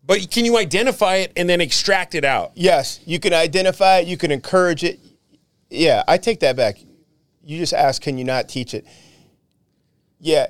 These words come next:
Speaker 2: you can point to a model. And then, you know, I could bring Chris Paul in here and I could be like, "Win. Now let's watch him. Let's see. Let's this, let's that." You, you like him, yeah? You're like, "Yeah, and I aspire to him."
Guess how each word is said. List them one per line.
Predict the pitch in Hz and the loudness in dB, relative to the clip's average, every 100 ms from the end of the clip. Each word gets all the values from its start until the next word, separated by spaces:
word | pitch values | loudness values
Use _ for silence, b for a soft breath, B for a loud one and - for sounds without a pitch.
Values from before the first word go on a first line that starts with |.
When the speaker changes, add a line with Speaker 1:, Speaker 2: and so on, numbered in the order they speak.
| - | -6
Speaker 2:
you | 117 175 | -8 -8
can | 190 185 156 | -4 -4 -4
point | - - 180 123 - - _ | -8 0 0 0 -8 -20 _
to | - 170 165 | -4 -4 -4
a | 160 139 | -4 -2
model. | 131 131 123 107 85 - _ _ _ _ _ _ _ _ _ _ | -2 2 2 0 -4 -18 _ _ _ _ _ _ _ _ _ _
And | 131 131 | -4 -2
then, | 123 120 - _ _ _ | -2 -4 -12 _ _ _
you | 143 | -6
know, | 131 | 0
I | 143 | 0
could | 151 120 | -2 -4
bring | 156 156 | -4 -4
Chris | - 160 - | -2 -2 -2
Paul | - 151 135 | 2 4 4
in | 123 | 2
here | 113 127 117 | -4 -6 -6
and | |
I | 117 | -8
could | 113 104 | -10 -8
be | 117 | -4
like, | 107 98 | -4 -4
"Win. | 107 98 87 _ _ _ _ _ _ _ | -6 -6 -10 _ _ _ _ _ _ _
Now | 104 107 | -8 -6
let's | 117 - | -6 -2
watch | 110 107 | -2 -2
him. | - | -8
Let's | 107 107 | -10 -8
see. | - 110 101 | -6 -6 -6
Let's | 104 107 | -8 -8
this, | - 110 101 - | -8 -8 -6 -8
let's | 104 - | -10 -6
that." | 104 90 | -6 -6
You, | 113 135 110 - - | -8 -12 -12 -18 -18
you | 127 | -8
like | 127 123 | -2 -2
him, | 120 104 | -4 -10
yeah? | 104 117 117 | -8 -10 -10
You're | 107 | -16
like, | 92 - | -18 -16
"Yeah, | 123 | -12
and | 113 | -10
I | 113 | -8
aspire | 113 - 113 113 104 | -8 -6 -4 -2 -4
to | |
him." | 98 95 | -8 -14